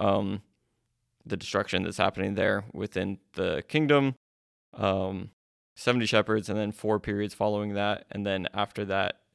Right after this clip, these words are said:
you get kind of that open future type look.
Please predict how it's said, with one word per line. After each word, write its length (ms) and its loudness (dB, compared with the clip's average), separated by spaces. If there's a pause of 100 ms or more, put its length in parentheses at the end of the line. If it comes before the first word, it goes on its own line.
you 120 -10
get 280 -6
kind 180 -6
of 160 -12
that 320 -4
open 600 -6
future 360 -8
type 300 -6
look. 260 -6